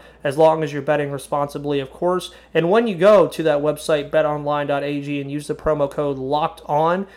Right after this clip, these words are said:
you will get a fifty percent deposit bonus, meaning however much money you put into your account,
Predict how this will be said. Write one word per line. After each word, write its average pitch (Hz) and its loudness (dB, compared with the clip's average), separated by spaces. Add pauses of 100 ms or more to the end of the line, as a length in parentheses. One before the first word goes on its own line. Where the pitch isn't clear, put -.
(120)
you 190 -2
will 185 2
get 170 0
a 160 2
fifty 208 -2
percent 175 -2
deposit 160 0
bonus, 160 0
meaning 170 -4 (120)
however 226 2
much 208 -4
money 208 0
you 202 -4
put 196 -4
into 190 -2
your 175 -2
account, 196 0